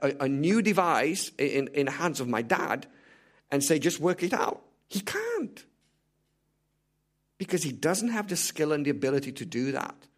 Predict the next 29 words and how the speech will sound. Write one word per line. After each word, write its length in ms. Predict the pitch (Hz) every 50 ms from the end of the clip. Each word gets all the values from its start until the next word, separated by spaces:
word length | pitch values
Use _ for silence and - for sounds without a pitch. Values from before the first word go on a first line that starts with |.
| _ _ _ _ _ _ _ _
He 120 | - 120
needs 240 | 117 131 135 127 -
some 140 | - 117 98
help 340 | 87 - 131 143 165 - -
from 100 | 170 170
the 80 | 175
outside. 640 | 170 165 160 147 - - - 151 135 117 95 98 -
So 80 | -
he's 120 | 101 117 117
gonna 200 | - 113 117 117
say, 400 | 113 - 127 117 117 117 113 - - - - - - - _ _ _
"Can 120 | - 120 113
you 80 | 123
come 280 | 131 131 - 135 143 151
and 160 | 147 143 143
put 200 | - 170 160 -
me 120 | 156 156 156
this?" 440 | 151 202 220 - 226 - - - - _ _ _ _ _ _ _ _ _ _ _ _ _ _ _ _ _ _ _ _ _ _ _ _ _ _ _ _ _ _ _ _ _ _ _ _ _ _ _ _ _ _ _ _ _ _ _ _ _
Paul 240 | - 175 175 180 175
is 120 | 160 -
saying, 500 | - - 139 127 120 113 107 104 104 - - - - _ _ _ _ _ _ _ _ _ _ _ _ _ _ _ _ _ _ _ _ _ _ _ _ _ _ - - - - _ _ _ _ _ _ -
"We 100 | 139 175
have 140 | 160 139 127
a 60 | 120
problem, 520 | - - - 135 123 - 104 95 - - - - _ _ _ _ _ _ _ _ _ _ -
and 80 | -
it's 140 | 113 - - -
our 200 | 127 123 113 107
sin. 480 | 101 - - 127 104 87 82 90 -